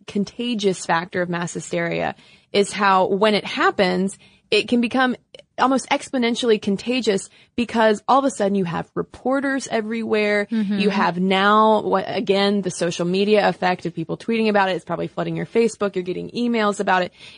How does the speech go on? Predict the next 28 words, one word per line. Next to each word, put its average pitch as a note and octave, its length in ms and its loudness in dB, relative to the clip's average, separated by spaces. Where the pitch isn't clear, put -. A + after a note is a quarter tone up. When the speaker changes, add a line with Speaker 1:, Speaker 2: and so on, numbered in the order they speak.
Speaker 1:
It's, - 380 -6
it's - 160 0
almost A#3+ 280 0
like G#3 180 -2
you G3+ 60 -4
become F#3+ 460 -2
surrounded F#3 1120 0
by F3 720 -2
this E3+ 500 -6
hysteria. D3 640 -6
Speaker 2:
Right. D#4+ 320 4
And D4+ 180 2
it's, - 460 -2
it's D#4+ 240 0
not F4+ 280 4
exactly G#3+ 760 2
imagined. F3 840 -4
While A#3 280 4
it B3 100 4
might B3 220 4
not A3 160 2
be A3 80 4
an G3+ 80 2
actual G3 400 0
disease, A#3+ 500 4
an A3+ 80 4
actual F#3+ 300 0
sickness, C4 500 0